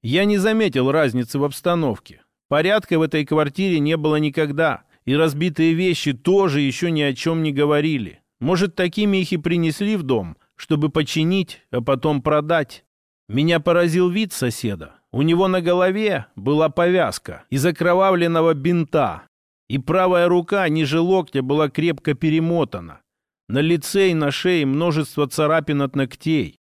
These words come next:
Я бы пошутил про драку с тигром, но это было не смешно. Ваню колотило судорогами,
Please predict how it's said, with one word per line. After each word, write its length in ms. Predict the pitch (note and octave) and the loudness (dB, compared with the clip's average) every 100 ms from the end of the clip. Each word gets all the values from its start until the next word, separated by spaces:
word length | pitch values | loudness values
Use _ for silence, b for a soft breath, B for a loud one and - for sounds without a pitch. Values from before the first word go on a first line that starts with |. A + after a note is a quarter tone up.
| _ - | _ -6
Я 220 | B2+ F#3 | 0 0
бы 140 | F#3 | 0
пошутил 580 | E3+ F#3+ - G3 G#3+ D3+ | 0 0 0 -2 0 0
про 200 | D3+ E3 | 2 0
драку 380 | D#3+ E3+ D3 D#3 | 2 0 0 -2
с 100 | - | -4
тигром, 560 | - F#3+ C3 G#2 F2 - | -4 -2 -2 -4 -6 -10
но 220 | A2 C#3 E3+ | -4 0 0
это 240 | E3+ E3 | 0 0
было 240 | C#3 D3 | 0 0
не 160 | D3+ D3 | 0 -2
смешно. 600 | - D3+ - E3 E3+ A#2 _ _ | -2 -4 -2 -2 -2 -4 _ _
Ваню 520 | G2+ C#3 F#3 G3 D3+ | -4 0 0 0 -2
колотило 580 | C3+ C#3+ D3+ E3 F3 D#3 | 0 0 0 0 0 0
судорогами, 880 | - G#3 G3 D#3 B2+ A#2 A2+ G2 | -2 -2 0 0 0 -2 -2 -4